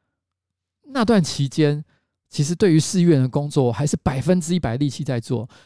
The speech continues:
欢乐无法党完全都是我市议员的工作做完了之后，我再燃烧我自己的生命跟时间去做的一件事情。那我做这件事情，不是因为我觉得我还要选下一届，所以我想要蹭更多的流量。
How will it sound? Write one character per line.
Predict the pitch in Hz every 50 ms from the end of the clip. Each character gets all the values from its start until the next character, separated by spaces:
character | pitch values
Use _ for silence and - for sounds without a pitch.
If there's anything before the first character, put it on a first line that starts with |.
| _ _
欢 | - 262 285
乐 | 285
无 | 254
法 | 226 220 202
党 | 190 156 131
完 | 139 160 165 214
全 | 233 - 190 180
都 | 208 208
是 | 196 - 196 147 -
我 | - 131
市 | 127 - - 226
议 |
员 | 202 160
的 | 147 151
工 | 151 170 175
作 | - 185 160
做 | - 170 143
完 | 123 120
了 | 123
之 | 120 139 143
后， | 139 151 120 - - - - _
我 | - 135
再 | - 190
燃 | 160 143 127 135 156
烧 | 147 - 151 147
我 | 139 127
自 | - - 151
己 | - - 120
的 | 110 120
生 | - - 151 139 147
命 | 160 147 135
跟 | 151 147 143
时 | - - 127 120
间 | 110 135 127 131
去 | - 147
做 | 127 - 143 117
的 | 107 107
一 | 107
件 | 104 120 113 113
事 | - - 123
情。 | 107 - - - _ _ _ _ _ _ _ _ _ _ _ _ _ _ _ _ _
那 | - 233 262 - -
我 | - 190 170
做 | - 277 262
这 | 196 254
件 | 220 185
事 | - 233 180
情， | - - 110 110 117 135 _ _ _ _ _ _ _ _ _ _ _ _ _
不 | - 196
是 | 190 - 247 180 139 120 175
因 | 180 202 180
为 | - 220 156 127 - - - - _ _ _ _
我 | - 151 139
觉 | 147 160
得 | 160 175
我 | 151
还 | 131 147
要 | 151 170
选 | 170 - - 127 120
下 | - - 160 131
一 | 127
届， | 123 - - 143 107 131
所 | - 165
以 | 156
我 | 143
想 | 135 123
要 | 123
蹭 | 127 - - 170 151
更 | 131 165 143 127
多 | 123 131 127 123
的 | 120
流 | 113 113 98 110
量。 | 120 127 110 -